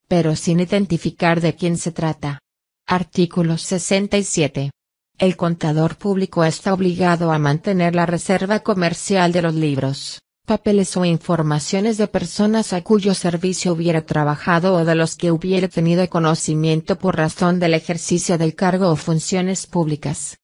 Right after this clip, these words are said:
salvo en los casos contemplados por disposiciones legales. Parágrafo. Las revelaciones incluidas, los estados financieros y en los dictámenes de los contadores públicos sobre los mismos,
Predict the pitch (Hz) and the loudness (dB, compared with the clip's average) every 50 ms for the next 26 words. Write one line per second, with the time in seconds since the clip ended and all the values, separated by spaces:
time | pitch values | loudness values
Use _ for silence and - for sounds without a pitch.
0 | _ _ _ - - - - 180 170 156 160 156 156 156 143 - - - - 202 | _ _ _ -12 -6 -2 0 2 2 2 2 0 0 0 -2 -6 -6 -4 -4 -4
1 | 202 - 233 214 - - - 202 190 - 180 170 165 165 175 165 151 151 160 160 | -2 -2 -4 -4 -4 -2 -2 -2 0 0 0 0 0 0 0 0 0 2 0 -2
2 | 160 - - - 202 190 190 185 185 175 - - 180 180 - - 156 143 - - | -6 -6 -2 4 4 4 6 4 2 0 -2 -4 -6 -4 -4 -4 -4 -4 -2 0
3 | 202 185 185 175 165 156 151 147 139 139 131 123 117 123 127 - - - - - | 0 2 2 2 2 2 2 0 0 0 0 0 -2 -4 -6 -8 -10 -12 -14 -16
4 | _ _ _ _ _ _ _ _ _ _ - - 175 170 156 147 139 139 139 - | _ _ _ _ _ _ _ _ _ _ -6 -2 -2 0 0 0 0 -2 -2 -2
5 | 139 127 131 - _ _ _ _ _ _ _ _ _ - 190 185 180 170 - - | -4 -4 -6 -6 _ _ _ _ _ _ _ _ _ -2 2 2 2 2 0 -2
6 | - 190 175 165 160 160 165 170 - - - 208 208 196 180 165 - - 165 156 | -2 0 0 2 2 2 0 0 -2 -2 0 2 4 4 4 2 2 0 0 0
7 | 151 143 - 233 220 190 160 151 139 135 139 - - - _ _ _ _ - 185 | 0 0 0 0 0 0 2 2 0 -2 -2 -4 -10 -14 _ _ _ _ -2 2
8 | 190 185 - - 151 143 - - 160 143 139 151 160 - - - 185 175 175 170 | 2 2 2 0 -6 -6 -2 0 0 2 2 0 -2 -4 -2 -2 0 0 2 0
9 | 180 170 - - 190 175 202 208 - - 190 175 170 165 156 151 - 143 - _ | 0 0 0 2 2 2 2 0 -2 0 0 2 2 0 0 -2 -4 -6 -8 _
10 | - - 165 165 156 151 151 156 160 160 160 165 160 156 - - - 160 160 165 | -2 0 2 2 2 2 2 2 0 0 0 0 0 0 -2 -4 -4 -4 -4 -2
11 | - 175 165 156 180 196 202 220 220 - - - - 208 180 180 180 170 - 208 | 0 -2 0 0 0 0 2 0 0 -2 -4 -2 0 2 2 2 0 0 -2 -2
12 | 208 - - - 175 165 156 156 160 165 160 156 156 147 143 - - 139 139 139 | -4 -2 0 0 0 2 2 2 0 0 2 2 0 0 -2 -2 -6 -6 -6 -6
13 | - - - | -8 -14 -18